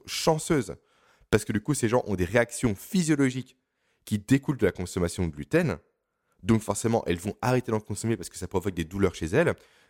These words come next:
des problèmes de peau et j'en passe. Sauf que les personnes qui, elles, n'ont pas ces réactions-là, ont quand même des problèmes internes, mais qui ne se voient pas. Du coup, elles vont continuer à manger du gluten tous les jours, ce qui va leur nuire, ce qui va les desservir,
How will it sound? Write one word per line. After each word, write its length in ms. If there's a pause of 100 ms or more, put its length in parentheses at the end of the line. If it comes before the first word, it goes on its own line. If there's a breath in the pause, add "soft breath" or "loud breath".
des 160
problèmes 300
de 80
peau 200
et 20
j'en 120
passe. 280 (600)
Sauf 240
que 100
les 80
personnes 400
qui, 240
elles, 260
n'ont 160
pas 120
ces 160
réactions-là, 520 (420)
ont 120
quand 220
même 200
des 100
problèmes 340
internes, 360 (380)
mais 120
qui 160
ne 80
se 140
voient 220
pas. 340 (240)
Du 120
coup, 140
elles 80
vont 80
continuer 380
à 80
manger 420
du 120
gluten 420
tous 140
les 140
jours, 400 (200 soft breath)
ce 160
qui 180
va 140
leur 300
nuire, 420 (180 soft breath)
ce 140
qui 180
va 120
les 100
desservir, 760